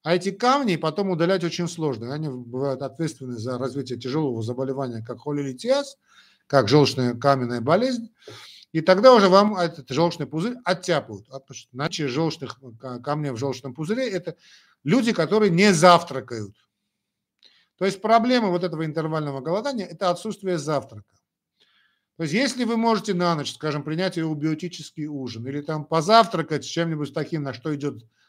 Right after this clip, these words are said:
жир в большой, то на чем, на что идет желчь, то тогда, э, к интервальному голоданию я буду относиться нормально.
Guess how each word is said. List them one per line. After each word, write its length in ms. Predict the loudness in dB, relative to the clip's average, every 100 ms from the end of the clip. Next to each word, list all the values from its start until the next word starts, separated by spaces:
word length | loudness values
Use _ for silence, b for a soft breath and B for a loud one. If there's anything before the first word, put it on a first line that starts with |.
| _
жир 300 | 0 4 4
в 80 | 4
большой, 380 | 4 4 0 -2
то 180 | -2
на 120 | -2 -2
чем, 280 | 0 -2
на 140 | -2 -4
что 180 | -2 -2
идет 200 | -2 -4
желчь, 420 | 4 4 4 -2 b b b b _
то 100 | -6
тогда, 460 | 0 2 4 6 6
э, 640 | 4 -2 -8 -10 -8 -8
к 100 | -8
интервальному 520 | -4 0 2 2 0
голоданию 420 | 0 -2 -2 -4 -4
я 60 |
буду 200 | -6 -6
относиться 640 | -6 -8 -12 -12 -10 -12 -4
нормально. 600 | -2 -2 -4 -10 -14